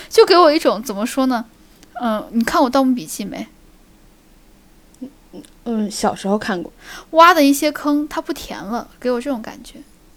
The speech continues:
Speaker 2: 就作者摆烂了，放弃了。
Speaker 1: 对，然后就是作者，作者写的那些梗，他挖的那些坑，他没有那些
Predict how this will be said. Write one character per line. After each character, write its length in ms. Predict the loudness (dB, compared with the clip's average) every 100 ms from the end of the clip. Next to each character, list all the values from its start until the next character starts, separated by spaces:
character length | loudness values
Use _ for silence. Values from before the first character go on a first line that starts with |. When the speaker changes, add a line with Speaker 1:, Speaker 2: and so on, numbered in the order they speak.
| _ _
Speaker 2:
就 100 | -2
作 220 | 4 4
者 220 | 6 4 2
摆 140 | 2 2
烂 200 | 2 2
了， 100 | -2
放 240 | -4 -6 -6
弃 220 | -6 -6
了。 100 | -8 _ -2
Speaker 1:
对， 260 | 0 2
然 120 | 0
后 120 | -4 -4
就 120 | -2 -2
是 120 | -2
作 280 | 2 2 2
者， 280 | 0 -2 -4 -20 -20 _ -20 -2
作 180 | 0
者 160 | 2 2
写 240 | 0 -2
的 120 | -2 -4
那 120 | -2
些 180 | -2 -2
梗， 220 | -2 -4
他 160 | -2 2
挖 140 | 2
的 120 | 2
那 120 | -2 -2
些 140 | -4
坑， 320 | -4 -6 -6
他 180 | -2 0
没 140 | 2
有 160 | 2 -2
那 160 | -4 -8
些 340 | -6 -6